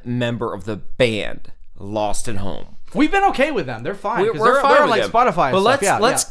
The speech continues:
Speaker 1: get them
Speaker 2: And we,
Speaker 1: on
Speaker 2: we
Speaker 1: this.
Speaker 2: played, we played them
Speaker 1: Let's
Speaker 2: on,
Speaker 1: get
Speaker 2: yeah.
Speaker 1: them on this year.
Speaker 2: Okay.
Speaker 1: And maybe do a collaboration.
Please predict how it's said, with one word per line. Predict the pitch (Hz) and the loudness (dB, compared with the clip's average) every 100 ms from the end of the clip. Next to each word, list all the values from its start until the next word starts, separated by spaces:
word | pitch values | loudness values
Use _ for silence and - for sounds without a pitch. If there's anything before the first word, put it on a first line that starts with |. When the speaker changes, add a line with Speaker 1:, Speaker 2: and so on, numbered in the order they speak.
| 269 | 0
Speaker 1:
get | 285 | 0
them | 302 240 | 0 4
Speaker 2:
And | 269 | 4
we, | |
Speaker 1:
on | 247 | 4
Speaker 2:
we | 269 | 2
Speaker 1:
this. | - | 4
Speaker 2:
played, | 269 277 | 2 2
we | 220 | -2
played | - 254 302 | 0 0 2
them | 180 | 2
Speaker 1:
Let's | 196 247 | 4 2
Speaker 2:
on, | - | 2
Speaker 1:
get | 254 | 2
Speaker 2:
yeah. | 196 | 2
Speaker 1:
them | 277 254 | 2 2
on | 269 | 0
this | 165 127 - | 0 -4 -2
year. | 107 80 87 151 | -4 -4 -8 -8
Speaker 2:
Okay. | 160 117 - - | -8 -8 -10 -2
Speaker 1:
And | 160 170 | 0 2
maybe | 208 269 202 | 2 2 0
do | 143 151 | 2 0
a | |
collaboration. | 151 156 147 156 208 - - | 0 0 2 2 2 0 -4